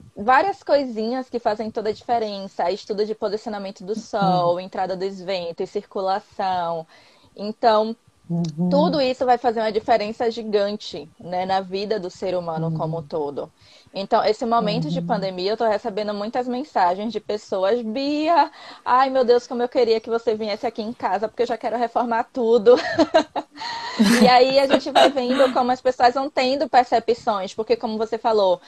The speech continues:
Speaker 2: Uhum.
Speaker 1: antes muita gente só chegava em casa pra dormir. Às vezes nem
Speaker 2: Uhum.
Speaker 1: come, né? Nem comia em casa.
Speaker 2: É,
Speaker 1: Era só
Speaker 2: é.
Speaker 1: cheguei em casa,
Speaker 2: Uhum.
Speaker 1: tomei banho, vou dormir.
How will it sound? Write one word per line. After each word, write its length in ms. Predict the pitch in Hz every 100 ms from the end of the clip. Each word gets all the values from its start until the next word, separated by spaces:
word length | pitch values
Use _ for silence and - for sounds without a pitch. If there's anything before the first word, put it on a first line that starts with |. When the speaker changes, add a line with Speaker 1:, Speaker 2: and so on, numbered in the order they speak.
| - -
Speaker 2:
Uhum. 260 | 185 185
Speaker 1:
antes 800 | 233 254 180 165 262 214 - _ -
muita 400 | 226 311 359 294
gente 580 | 233 254 320 - 262 -
só 140 | - 254
chegava 300 | 269 262 285
em 80 |
casa 400 | 294 269 269 269 - _
pra 260 | 330 233 - _ _ _ _ _ _ -
dormir. 560 | 202 320 381 381 185 160 _ _ _ _ _
Às 200 | - 214
vezes 400 | 240 247 262 - -
nem 280 | 214 214 220
Speaker 2:
Uhum. 20 |
Speaker 1:
come, 420 | 226 214 240 240 190
né? 220 | 196 202
Nem 200 | 214 247
comia 460 | 381 359 262 285
em 120 | 226 214
casa. 540 | 226 185 170 175 170
Speaker 2:
É, 60 | 185
Speaker 1:
Era 220 | 220 233
só 160 | - 254
Speaker 2:
é. 20 |
Speaker 1:
cheguei 300 | - 262 247
em 120 | 254
casa, 560 | - 285 196 202 185 202
Speaker 2:
Uhum. 40 |
Speaker 1:
tomei 280 | 208 240 254
banho, 720 | 226 233 226 262 269 226 208
vou 140 | 214 226
dormir. 560 | 247 311 302 233 196